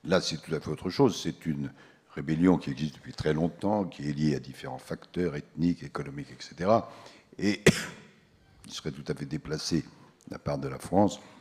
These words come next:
de vouloir intervenir. Simplement, ce que nous devons souhaiter, bien sûr, c'est qu'on trouve des solutions, euh, pacifiques,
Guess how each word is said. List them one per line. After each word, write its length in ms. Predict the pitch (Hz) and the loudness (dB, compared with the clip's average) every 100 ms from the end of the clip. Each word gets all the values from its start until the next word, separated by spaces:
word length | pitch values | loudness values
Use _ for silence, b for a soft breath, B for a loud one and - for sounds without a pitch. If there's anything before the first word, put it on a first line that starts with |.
| B - | B -14
de 120 | 65 | -10
vouloir 340 | 67 69 71 67 - | -8 -2 -2 -2 -6
intervenir. 640 | - - 64 69 110 127 - B B - | -6 -6 -6 4 8 8 6 B B -10
Simplement, 500 | - - 87 87 64 - | 2 4 6 6 4 -8
ce 120 | - | -6
que 100 | 76 | -6
nous 120 | 71 | -4
devons 280 | 69 69 65 | -2 -4 -4
souhaiter, 560 | - - - - 123 - | -8 -6 -4 0 0 0
bien 120 | 135 | -8
sûr, 320 | 139 - 123 107 B B B B | -6 4 4 4 B B B B
c'est 180 | - - | -16 -12
qu'on 160 | - 69 | -10 -4
trouve 340 | - 113 85 | 4 4 4
des 140 | 71 | -2
solutions, 720 | 71 73 65 64 - 90 78 64 | -4 -6 -8 -8 -2 0 0 -4
euh, 180 | 62 - - | -8 -12 -6
pacifiques, 680 | - - - - 95 - | -4 -4 -12 -2 -2 -2